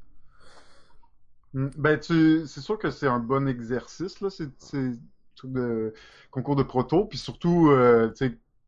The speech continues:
toi, ça t'a motivé à en faire, tu sais. Justement, ça, ça mettait un peu des deadlines, des objectifs,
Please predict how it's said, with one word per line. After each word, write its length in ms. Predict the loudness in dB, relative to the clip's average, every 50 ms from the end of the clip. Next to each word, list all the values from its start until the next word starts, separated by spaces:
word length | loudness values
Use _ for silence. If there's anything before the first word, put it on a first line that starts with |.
| _
toi, 140 | -4 -2 -2
ça 120 | -2 -2 -2
t'a 100 | -2 -2
motivé 380 | -2 -4 -4 -6 -4 -2 0
à 60 | 0
en 100 | 0 0
faire, 320 | 0 2 2 2 2 0 -4 -4
tu 100 | -4 -4
sais. 80 | -4 -4 -8 -16 -20 _
Justement, 360 | -20 -10 -6 -4 -2 0 -2 -2
ça, 360 | -2 -2 0 0 0 -2 -2
ça 140 | -6 -8 -6
mettait 300 | -4 -4 -2 0 2 2
un 100 | 2 0
peu 140 | -2 -4 -4
des 120 | -4 -4
deadlines, 680 | -6 -2 -2 -2 -2 -2 -2 -2 -2 0 0 0 -2
des 180 | -2 -4 -4 -4
objectifs, 760 | -4 -4 -4 -6 -8 -8 -8 -8 -6 -4 -4 -6 -8 -14